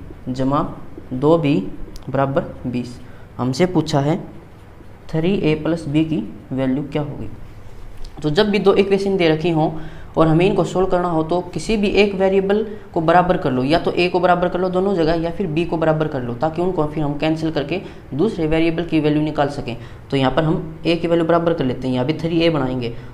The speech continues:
तो पूरी इस equation को तीन से multiply करना पड़ेगा। तो ये हो जाएगा थ्री ए प्लस थ्री बी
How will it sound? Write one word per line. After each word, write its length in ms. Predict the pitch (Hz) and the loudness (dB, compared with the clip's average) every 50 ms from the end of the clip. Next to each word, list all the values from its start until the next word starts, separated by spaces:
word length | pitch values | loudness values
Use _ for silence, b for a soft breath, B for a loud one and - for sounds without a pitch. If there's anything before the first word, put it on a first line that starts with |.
| B - | B -4
तो 60 | 226 | -4
पूरी 360 | - - - 180 185 190 196 196 196 196 - - | -4 0 2 4 4 4 4 2 0 -2 -8 -8
इस 160 | 165 156 - - 202 - 185 170 | -10 -10 -10 -10 -10 -8 -6 -6
equation 360 | 160 160 175 175 - 175 165 | -2 -2 -2 0 0 0 0
को 100 | 165 160 | 0 0
तीन 160 | 160 180 180 | 0 0 0
से 120 | 175 170 | 2 2
multiply 380 | 160 165 165 165 170 156 156 156 | 0 2 0 0 0 0 0 0
करना 180 | 151 147 147 143 | 0 0 -2 -4
पड़ेगा। 300 | 123 120 120 117 120 120 B B B B - | -2 -4 -4 -4 -4 -8 B B B B -2
तो 60 | 139 | 0
ये 60 | 151 | 2
हो 80 | 170 165 | 4 4
जाएगा 320 | 139 139 139 143 151 160 165 - - - - | 4 4 4 2 2 0 -2 -4 -8 -10 -10
थ्री 220 | - 139 135 147 | -6 -2 -2 0
ए 180 | 147 147 165 196 - - - - - - - | 0 0 0 -2 -2 -6 -10 -12 -14 -10 -8
प्लस 320 | - 131 139 165 - - - - - - - - - - - - - - | -4 -2 -2 -2 -4 -6 -12 -14 -14 -12 -12 -10 -10 -10 -10 -10 -10 -6
थ्री 220 | - 135 131 135 135 | -4 -2 -2 -2 -2
बी 200 | 135 143 156 - | -2 -2 -4 -4